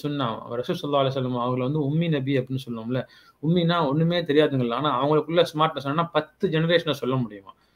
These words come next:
நீங்க சொன்ன மாதிரி நம்மளுக்கு வந்து இப்ப எனக்கே இல்ல, நம்மளுக்கே வந்து ஒரு ரெண்டு, மூணு generation மேல தெரியாது. அவங்க என்ன பண்ணாங்கன்னு தெரியாது, அவங்க name தெரியாது. So, இது வாளோடியாலே வ-, வந்துட்டு இருக்குது.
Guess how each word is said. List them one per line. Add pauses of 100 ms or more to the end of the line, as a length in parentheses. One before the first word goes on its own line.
(220)
நீங்க
சொன்ன
மாதிரி
நம்மளுக்கு
வந்து
இப்ப
எனக்கே
இல்ல,
நம்மளுக்கே
வந்து
ஒரு (260)
ரெண்டு,
மூணு
generation
மேல
தெரியாது.
அவங்க
என்ன
பண்ணாங்கன்னு
தெரியாது,
அவங்க
name
தெரியாது. (300)
So,
இது
வாளோடியாலே
வ-,
வந்துட்டு
இருக்குது.